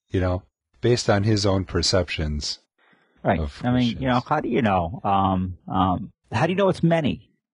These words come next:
Speaker 2: What, what, you know, I love the words like some, many,
Speaker 1: Hmm.
Speaker 2: you know.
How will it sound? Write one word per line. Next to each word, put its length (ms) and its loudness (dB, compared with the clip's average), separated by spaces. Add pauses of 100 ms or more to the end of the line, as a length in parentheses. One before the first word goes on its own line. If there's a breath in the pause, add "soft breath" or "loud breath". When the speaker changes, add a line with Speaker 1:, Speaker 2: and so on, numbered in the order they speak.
(180)
Speaker 2:
What, 200 2
what, 160 0 (540 loud breath)
you 180 2
know, 180 2 (220 loud breath)
I 80 4
love 280 2
the 80 4
words 280 2
like 180 -8
some, 640 0 (200)
many, 640 2 (1700)
Speaker 1:
Hmm. 140 -2
Speaker 2:
you 80 2
know. 420 2